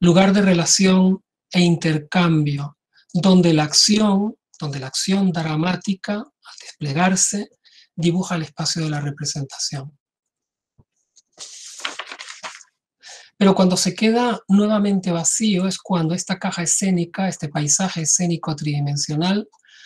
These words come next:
recobra toda su potencialidad. Ahora nos encontramos ante un espacio vacío,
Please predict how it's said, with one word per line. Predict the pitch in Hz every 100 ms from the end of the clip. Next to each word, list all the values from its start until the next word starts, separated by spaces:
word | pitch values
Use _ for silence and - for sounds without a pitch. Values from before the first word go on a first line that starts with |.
| _ -
recobra | 170 170 196 202 202
toda | - 175 160
su | 165
potencialidad. | 147 147 156 147 - 143 139 139 139 _ _ _ _ _ - - _ _
Ahora | 151 165 180 208
nos | 180 160
encontramos | 147 151 143 160 165 185 185 - _ _ -
ante | 156 143
un | 160
espacio | 156 147 151
vacío, | 139 - 196 202 233 240